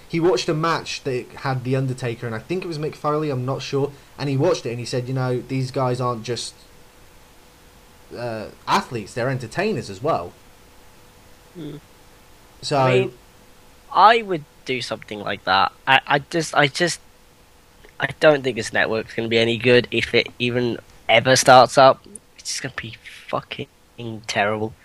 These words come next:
Speaker 1: It is.
Speaker 2: And, like, the only reason why, like, the N F L network or any other network is, is good because you could just analyze a match or a team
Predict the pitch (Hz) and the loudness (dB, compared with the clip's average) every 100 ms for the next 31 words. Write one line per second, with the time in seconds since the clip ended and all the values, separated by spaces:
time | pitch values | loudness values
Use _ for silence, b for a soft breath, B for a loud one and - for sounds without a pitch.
0 | b b b b b - 202 165 165 175 | b b b b b -12 0 4 4 6
1 | 180 180 180 208 233 254 247 220 233 190 | 6 4 6 8 8 8 6 6 6 2
2 | 190 160 147 135 127 139 131 135 - 143 | -2 2 4 4 2 0 2 2 2 2
3 | 147 135 113 - 110 104 95 - 110 - | 2 2 0 -2 -6 -8 -8 -10 -8 -4
4 | 127 131 135 139 127 110 98 110 101 98 | -2 2 4 4 2 2 2 -2 -4 -6
5 | - - _ _ _ _ _ _ _ 139 | -10 -20 _ _ _ _ _ _ _ -10
6 | - _ _ - 143 131 151 156 160 165 | -10 _ _ -12 -10 -2 4 6 4 0
7 | - 165 - 180 - 185 - 147 - - | 0 -2 -2 -4 0 0 2 2 2 4
8 | 147 170 156 131 123 117 110 113 123 131 | 6 8 8 8 6 2 -2 0 2 2
9 | - - - - - _ 123 120 110 107 | -2 -2 -2 -2 -12 _ -8 -4 -2 -4
10 | - - - 143 139 127 120 113 | -6 -8 0 2 4 2 -2 -6